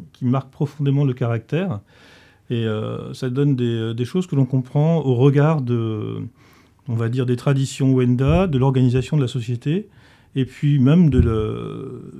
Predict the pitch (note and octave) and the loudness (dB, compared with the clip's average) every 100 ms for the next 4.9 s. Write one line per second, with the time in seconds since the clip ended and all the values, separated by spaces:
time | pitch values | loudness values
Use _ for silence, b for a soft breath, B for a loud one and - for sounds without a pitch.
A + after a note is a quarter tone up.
0 | - D#3 C3 C3+ D#3+ - A#2 - B2+ B2 | -12 -4 2 2 2 -2 -4 -4 -6 -4
1 | A#2+ C3 - C3+ A#2 A#2 D3 D#3 A#2+ A2+ | 0 0 -2 -4 -4 -4 -4 -2 -4 -6
2 | A2 B2 A2 B2 A2+ A2 C#3 C#3+ G#2 A2 | -4 -6 -6 -6 -6 -2 -2 -2 -2 -4
3 | B2 B2 A#2 B2 A#2+ A2 G#2+ A#2 B2+ G#2+ | -2 -2 -2 -2 -2 -2 -2 0 -2 -4
4 | G#2 - A#2+ C#3+ - C#3 A#2+ A2 G2 | -8 -10 -14 -16 -14 -4 -2 -2 -6